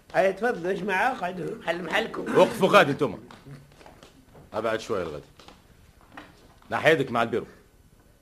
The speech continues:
Speaker 1: ها؟ أي سامحني.
Speaker 2: شنو هي الهرجة والشقللة اللي عملتوها في الصالة والتشويش والأمور اللي، اللي يمنحها القانون؟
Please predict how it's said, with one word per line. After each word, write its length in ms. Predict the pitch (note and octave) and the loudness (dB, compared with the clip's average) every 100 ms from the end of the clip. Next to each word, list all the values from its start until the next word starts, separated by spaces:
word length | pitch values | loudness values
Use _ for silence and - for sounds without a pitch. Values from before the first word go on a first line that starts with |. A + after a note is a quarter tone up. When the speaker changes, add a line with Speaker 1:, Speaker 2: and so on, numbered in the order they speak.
| _ D3 | _ -4
Speaker 1:
ها؟ 200 | F#3+ F#3+ - - _ _ F#3 - _ C3+ | -4 -6 -20 -20 _ _ -20 -20 _ -10
أي 240 | D3+ D3 | -6 -6
سامحني. 680 | D3+ F3 F3+ C#3+ C#3 A#2+ B2+ B2+ C3+ _ _ _ _ - - - _ - _ _ - | -6 -6 -8 -8 -10 -10 -12 -14 -20 _ _ _ _ -20 -20 -20 _ -20 _ _ -6
Speaker 2:
شنو 160 | F#3 | 4
هي 60 | C4+ | 6
الهرجة 380 | A3+ C4+ G3 E3+ | 8 8 6 4
والشقللة 460 | A2 A#2 C3+ D#3+ | 2 -4 -2 -2
اللي 260 | G#2 D#2 C#2 - | -2 -6 -12 -16
عملتوها 340 | D2+ G#2 C#3 G#2+ | -14 -2 -2 -2
في 60 | |
الصالة 340 | - A#2+ C3+ A2 | -4 -2 -2 -2
والتشويش 680 | D#2+ F2 - C#3 F3 C#3+ - | -8 -12 -4 2 4 2 -4
والأمور 520 | D2 G#2 C3 E3+ C3+ | -10 -6 0 2 2
اللي، 360 | F#2+ F2+ E2 - - - | 0 -6 -8 -10 -18 -14
اللي 140 | F2+ A#2 | -4 0
يمنحها 400 | D3 F3+ - A#2+ | 2 2 0 -2
القانون؟ 440 | A#2+ C#3+ A#2 | -2 -2 -4